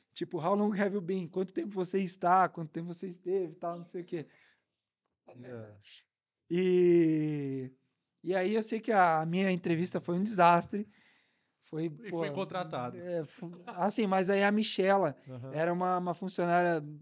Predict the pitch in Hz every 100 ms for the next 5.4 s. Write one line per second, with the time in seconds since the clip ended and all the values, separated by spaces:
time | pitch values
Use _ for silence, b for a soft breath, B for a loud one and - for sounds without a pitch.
0 | 156 160 185 180 165 175 185 160 - 180
1 | 202 202 160 180 226 b b 120 120 123
2 | 127 156 165 170 170 170 180 180 190 190
3 | 185 190 180 240 - 196 196 190 180 196
4 | 196 196 180 - 185 160 160 156 175 170
5 | 180 190 196 262